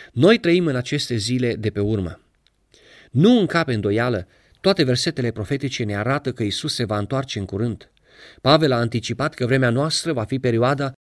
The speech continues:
în care este cel mai dificil ca oamenii să fie creștini. Alte traduceri folosesc cuvintele periculos sau teribil pentru descrierea vremii noastre. De ce oare? Dacă stăm să ne uităm la perioada în care a trăit Pavel,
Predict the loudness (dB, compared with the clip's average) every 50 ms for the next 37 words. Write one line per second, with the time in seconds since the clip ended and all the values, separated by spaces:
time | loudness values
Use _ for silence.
0 | _ _ _ _ 0 0 2 2 2 2 2 2 0 0 -2 -6 -6 -4 -4 -2
1 | 0 0 0 0 -2 -2 -2 -2 -4 -6 -6 -6 -6 -6 -6 -6 -8 -6 -4 -4
2 | -2 -2 -2 -2 -2 -2 -4 -4 -4 -6 -8 -6 -6 -6 -6 -6 -6 -10 -12 -12
3 | -10 -10 -10 -10 -12 -14 _ _ _ _ _ _ _ _ _ _ -6 -2 0 2
4 | 2 2 0 0 0 0 0 0 0 -2 -4 -6 -4 -6 -6 -6 -6 -6 -6 -6
5 | -6 -4 -4 -2 -2 -2 -4 -4 -6 -6 -8 -14 -20 -20 -10 _ 2 2 2 2
6 | 2 0 0 0 0 0 0 -2 -4 -6 -4 -2 -2 -2 -2 -4 -4 -2 0 2
7 | 4 2 2 2 -2 -4 -4 -6 -14 _ _ -8 -8 -6 -6 -6 -6 -6 -6 -6
8 | -6 -6 -6 -4 -4 -4 -6 -4 -4 -4 -4 -4 -4 -4 -6 -6 -8 -12 -16 -18
9 | -20 _ _ _ _ _ _ _ _ _ _ _ -2 -2 0 2 2 2 2 0
10 | -2 -6 -10 -14 -16 -20 _ _ _ _ _ _ _ _ _ _ _ _ -20 -18
11 | -6 -4 -2 0 0 0 0 0 0 0 0 0 0 0 0 0 0 0 0 0
12 | 0 -2 -2 -2 -2 -2 0 2 2 2 2 0 -2 -2 -2 -4 -4 -2 -2 -2
13 | -4 -4 -4 -4 -4 -4 -4 -6 -6 -6 -4 -4 -4 -6 -8